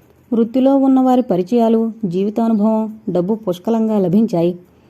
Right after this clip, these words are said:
హైదరాబాదులో ప్రభుత్వ సంబంధమైన హౌసింగ్ సొసైటీ వారి కాంట్రాక్ట్ తీసుకున్నాడు. మకాం మార్చే ముందు శ్రీనాథును కలుసుకుందాం అనుకున్నాడు.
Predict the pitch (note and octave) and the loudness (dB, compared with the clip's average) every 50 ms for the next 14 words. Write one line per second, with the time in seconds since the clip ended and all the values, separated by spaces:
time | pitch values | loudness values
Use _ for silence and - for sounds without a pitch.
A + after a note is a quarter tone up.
0 | _ _ _ _ - G3+ F3+ F#3 G3+ G#3+ A3+ A3 A3+ A3 G3 F#3+ F3 F3+ G#3 B3 | _ _ _ _ -2 0 2 2 2 2 2 2 2 2 2 2 2 2 2 0
1 | A#3+ - G#3 G3 F#3+ A#3 A#3 A#3+ C4 B3+ B3 B3+ A#3+ A#3 A#3 A#3 A#3 A#3 A3+ A3+ | -2 -2 -2 0 0 0 0 0 -2 -2 -2 0 0 0 2 2 2 2 2 2
2 | A3+ A3+ G#3 - - F#3 F3+ G#3 A3 B3+ B3+ A#3 B3 B3 A#3 A#3+ A#3 A#3 A#3 A#3+ | 0 -2 -2 -2 -2 0 0 0 0 0 0 0 0 -2 0 0 -2 0 0 0
3 | A#3+ A#3 A3+ A3 A3+ A3+ - F3+ D#3+ E3 F#3 F#3+ A3 A3+ A3 - G#3+ - G#3 A#3 | 0 2 0 0 -2 -4 -4 -4 -2 -2 -2 -2 -4 -4 -4 -6 -6 -6 -6 -6
4 | A3+ - F3 E3+ E3+ F3 F3 F3 F3 - - _ _ _ _ _ _ _ _ _ | -6 -4 -2 0 0 0 0 -2 -2 -6 -16 _ _ _ _ _ _ _ _ _
5 | A#3+ A3+ G#3+ G#3+ A3 B3+ C4 C4 B3 A3 G3+ F#3+ G3+ G#3 - A#3+ A#3 A3 G3 F3 | -2 0 0 0 -2 0 2 2 2 2 2 0 -2 -2 0 0 2 2 2 2
6 | F3 F#3 A3 B3 A#3+ - - - G3 A3 A#3+ B3 B3 A#3 B3 B3 A#3+ - - F#3 | 2 2 0 -2 -4 -8 -8 -6 -2 0 0 0 0 0 0 -2 -2 -2 -2 -2
7 | F3+ G3+ - - C4 B3+ C4 C4 A#3+ F#3+ E3 E3 E3+ F3 F3 F3 F3+ | -2 -2 -2 -2 0 0 2 2 2 0 0 0 0 0 0 0 0